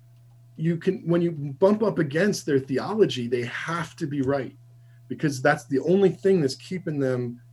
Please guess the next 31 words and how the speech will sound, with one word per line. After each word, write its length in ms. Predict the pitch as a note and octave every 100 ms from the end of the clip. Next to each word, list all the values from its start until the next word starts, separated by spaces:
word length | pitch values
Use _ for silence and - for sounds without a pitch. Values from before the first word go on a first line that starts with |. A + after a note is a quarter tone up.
| -
together. 420 | - B2 D3 F3+ B2
If, 180 | A#2 -
if 200 | C3 C3+
they're 180 | F3
wrong 360 | F3+ D#3+ G3+ F3
on 100 | C#3+
this 180 | C3 C3
one 160 | C#3
issue, 400 | D3 G#3 - A#2+ A2 A2
or 220 | C3 B2+ A#2+
they, 200 | C3+ - -
then, 360 | D3 D3+ C#3+ D3 B2
then 180 | C#3+ C#3
everything 440 | D3 G#3 G#3 D3
falls 220 | C3+ C3 A#2
apart 440 | - - F#3+ G3+
for 140 | - A2
them. 320 | F#2 E2 F2+ - - - - _
And 140 | D3 D3
so 260 | - D3+
they, 280 | C3+ C3+ C#3 C3+
they 80 | C3+
come 300 | C3+ D3+ C#3+
at 240 | C3+ D#3 F3
it 80 |
and 100 | C3
they 60 | C3
wanna 260 | C3 B2 - -
argue, 680 | C#3+ E3+ D3 C#3 A#2 G#2 G2 - - - - - C#3 C3
I 40 |
mean, 380 | B2 A#2+ G#2